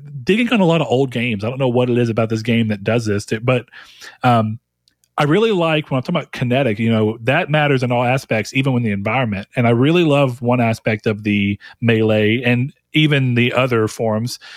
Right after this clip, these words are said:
to where if you create a big enough blowback or if you're near something, you will knock them into environmental hazards, even if you didn't pick them up to throw them.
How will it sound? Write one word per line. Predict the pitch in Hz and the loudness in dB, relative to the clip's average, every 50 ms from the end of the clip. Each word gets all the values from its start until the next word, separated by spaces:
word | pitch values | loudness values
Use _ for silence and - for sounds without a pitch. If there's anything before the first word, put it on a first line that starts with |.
| - - - | -20 -18 -8
to | - 143 | -2 0
where | 143 139 | 2 2
if | 131 - - | 2 0 0
you | 151 139 131 | -2 -2 -2
create | - - - 139 143 147 185 190 | -2 -2 0 2 2 2 2 0
a | 170 | 0
big | 139 143 151 147 | 0 0 0 0
enough | 143 139 - - - _ _ _ _ | 0 0 0 -2 -6 _ _ _ _
blowback | - 123 120 127 135 120 117 101 92 92 - - - | -2 0 2 2 2 2 0 -2 -2 -4 -6 -4 -2
or | 120 113 | 0 0
if | 107 - | 0 0
you're | 117 113 110 | -2 -2 -2
near | 110 117 139 156 147 | 0 0 0 0 0
something, | 135 - - 110 104 104 - 110 107 104 101 101 104 - - - - - - _ _ _ | -2 -2 -2 -2 -2 -2 -2 -2 0 0 0 -2 -4 -6 -10 -18 -20 -20 -20 _ _ _
you | 107 117 131 | 2 2 4
will | 131 127 127 123 120 117 113 113 139 - _ - | 4 4 4 4 2 2 0 0 -4 -8 _ -8
knock | 120 120 127 131 135 135 - - | -4 -2 0 0 0 -2 -4 -4
them | 131 123 120 120 - | -2 -2 -2 -2 -2
into | 117 123 120 117 113 - 120 110 | -2 -2 -2 -2 -2 -2 -2 -2
environmental | 110 104 104 110 107 107 104 107 104 101 98 | -2 0 -2 -2 -2 0 0 0 0 -2 -2
hazards, | - 120 113 107 101 104 95 98 101 98 - - | -2 -2 -2 -2 -2 -4 -4 -6 -6 -6 -8 -4
even | - 117 110 113 110 | -2 0 0 2 2
if | 107 - - | 0 0 0
you | 113 110 | -2 0
didn't | 113 123 110 - 113 110 110 104 - - _ | 0 -2 -2 -2 -2 -2 -2 -4 -6 -8 _
pick | - - 123 - - | -2 -2 -2 0 -2
them | 127 110 | 0 0
up | 113 104 - - | 0 0 -2 -6
to | 104 | -14
throw | - - 127 127 117 | -6 -2 0 0 0
them. | 104 101 92 95 113 | 0 -4 -8 -10 -12